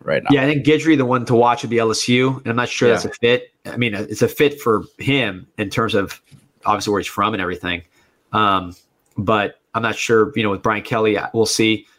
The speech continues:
Speaker 2: Um, but I think if, he, if Guidry doesn't go to L S U, I think, I think he'll stay with Miami for a while. And, you know, he, he, he's getting old. I mean, he might retire soon.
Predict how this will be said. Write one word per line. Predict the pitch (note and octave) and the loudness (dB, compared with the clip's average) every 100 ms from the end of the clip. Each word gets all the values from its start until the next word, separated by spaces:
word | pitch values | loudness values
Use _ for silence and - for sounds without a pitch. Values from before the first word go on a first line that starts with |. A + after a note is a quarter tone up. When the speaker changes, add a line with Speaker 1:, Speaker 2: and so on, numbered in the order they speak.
| _ | _
Speaker 2:
Um, | G#2+ G#2+ G2+ F#2+ F2+ | 0 2 2 0 -2
but | G#2 | -2
I | |
think | G2+ A2 G2+ - _ - G2 _ _ _ | 0 -2 -4 -10 _ -16 -16 _ _ _
if, | A#2+ | 2
he, | C3 | 4
if | C#3+ C3+ | 2 2
Guidry | E3 E3 | 0 2
doesn't | D#3+ C#3+ | 2 2
go | C#3 | 2
to | A2+ - A#2+ | 0 -2 0
L | A#2+ | 0
S | A2+ B2+ | 0 2
U, | A#2+ | 2
I | G#2+ | 2
think, | A2 - | -4 -4
I | A2 | -4
think | G#2+ | -2
he'll | G#2 | -2
stay | G2+ G#2+ | -2 0
with | G2+ F#2 | 0 0
Miami | G2 F#2+ | -2 -2
for | F2+ G#2 | -2 0
a | G2 | 2
while. | G2 F#2+ | 2 2
And, | F#2 F2+ - | -2 -6 -4
you | A2 | -2
know, | G#2+ | 0
he, | G2 - - - _ _ _ _ _ - | -2 -8 -20 -20 _ _ _ _ _ 2
he, | C3 | 4
he's | A2 C3+ | 4 2
getting | D3+ C3 | 2 4
old. | B2+ | 4
I | A#2+ | 4
mean, | A#2 | 2
he | |
might | B2+ | 2
retire | A#2 B2 A#2 | 2 0 0
soon. | A2+ A2 G#2 | 0 -2 -6